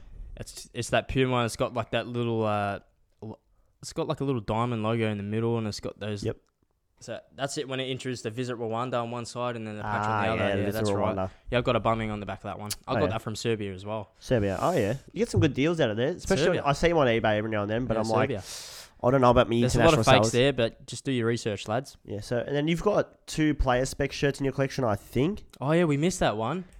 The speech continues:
Speaker 2: Two player
Speaker 1: We did
Speaker 2: specs.
Speaker 1: miss that one. We, I've got a Jack Wilshere, um, player spec shirt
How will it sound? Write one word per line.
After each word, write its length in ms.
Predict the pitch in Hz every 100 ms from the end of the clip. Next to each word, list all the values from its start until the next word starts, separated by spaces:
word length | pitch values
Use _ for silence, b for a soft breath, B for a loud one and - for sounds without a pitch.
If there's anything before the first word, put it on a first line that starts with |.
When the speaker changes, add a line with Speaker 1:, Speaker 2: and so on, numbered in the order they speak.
| -
Speaker 2:
Two 160 | - 135
player 180 | 123 123
Speaker 1:
We 20 |
did 80 | 175
Speaker 2:
specs. 120 | 202
Speaker 1:
miss 160 | 185 -
that 160 | 139 110
one. 180 | 117
We, 80 | 151 156
I've 180 | 160 170
got 140 | 202
a 40 | 170
Jack 280 | 165 151
Wilshere, 640 | - 143 165 - 131 95 -
um, 400 | 113 117 113 110 _ - - _
player 200 | - 123 113
spec 300 | - 120 -
shirt 420 | - 117 135